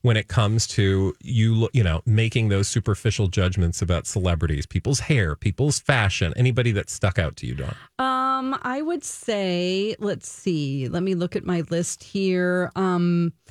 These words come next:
Speaker 2: I mean, we mentioned it a little bit before, but actually we haven't talked about Jared Leto's gloves.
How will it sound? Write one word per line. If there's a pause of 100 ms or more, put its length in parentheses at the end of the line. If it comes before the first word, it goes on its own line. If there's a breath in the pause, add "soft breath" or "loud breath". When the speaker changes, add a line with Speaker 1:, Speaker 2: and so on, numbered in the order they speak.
(240 soft breath)
Speaker 2:
I
mean,
we
mentioned
it
a
little
bit
before,
but
actually
we
haven't
talked
about
Jared
Leto's
gloves.